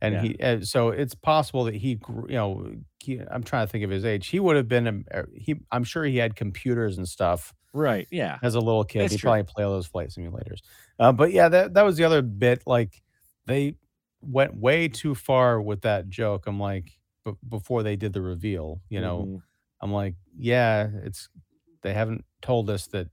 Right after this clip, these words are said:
Speaker 1: yes, it's because he plays video games, or they're leading us along like, "Oh, he's actually a pilot." No, he's not."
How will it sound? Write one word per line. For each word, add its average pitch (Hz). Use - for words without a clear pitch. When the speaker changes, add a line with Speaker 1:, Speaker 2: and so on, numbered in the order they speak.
Speaker 1:
yes, 98
it's 90
because 92
he 92
plays 95
video 87
games, 78
or 82
they're 87
leading 92
us 87
along 87
like, 87
"Oh, 113
he's 98
actually 104
a 107
pilot." 101
No, 87
he's 85
not." 62